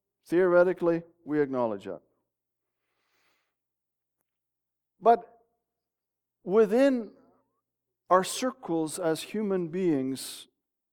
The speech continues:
we tend to scale sin, right? We tend to scale it. You see,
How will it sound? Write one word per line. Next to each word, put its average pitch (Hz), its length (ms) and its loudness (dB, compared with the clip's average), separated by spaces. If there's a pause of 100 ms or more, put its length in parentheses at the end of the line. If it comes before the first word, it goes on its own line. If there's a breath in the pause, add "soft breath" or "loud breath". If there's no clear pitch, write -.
we 190 160 -4
tend 202 340 -2
to 143 80 -2
scale 175 480 -2
sin, 98 320 -10 (220)
right? 160 240 -4 (1300)
We 160 120 -6
tend 185 240 -2
to 147 80 -2
scale 139 400 -4
it. - 80 -20 (920 soft breath)
You 139 80 -6
see, 180 320 4